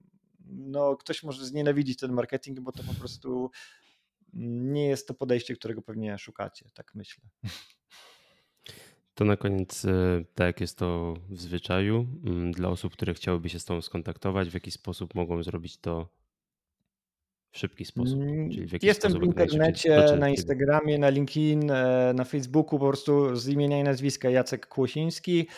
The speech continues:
Speaker 1: Mam też swoją stronę, którą prowadzę właśnie od dwa tysiące dziesiątego roku, która się nazywa kłosiński kropka net, bez polskich znaków. Tam jest mnóstwo, jak powiedzieliśmy wcześniej, darmowego kontentu, darmowych podcastów.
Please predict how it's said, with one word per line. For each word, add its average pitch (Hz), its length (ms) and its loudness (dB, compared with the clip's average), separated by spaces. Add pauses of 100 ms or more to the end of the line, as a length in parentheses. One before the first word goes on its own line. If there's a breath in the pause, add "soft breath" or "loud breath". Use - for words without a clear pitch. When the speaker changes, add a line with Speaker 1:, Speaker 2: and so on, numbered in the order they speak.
(260 loud breath)
Speaker 1:
Mam 143 220 2
też 143 120 -2
swoją 139 360 2
stronę, 135 720 2
którą 135 240 -2
prowadzę 131 320 4
właśnie 127 220 0
od 123 60 0
dwa 123 140 2
tysiące 135 380 -6
dziesiątego 127 440 -2
roku, 127 220 0
która 120 220 -4
się 131 120 -6
nazywa 120 200 -2
kłosiński 139 640 0
kropka 131 400 2
net, 156 320 2 (300 soft breath)
bez 143 320 6
polskich 123 340 -4
znaków. 151 520 4 (260 soft breath)
Tam 139 160 2
jest 147 140 0
mnóstwo, 156 600 4
jak 131 120 6
powiedzieliśmy 135 400 -2
wcześniej, 131 300 -6
darmowego 123 800 6
kontentu, 120 800 0
darmowych 113 460 -4
podcastów. 135 800 2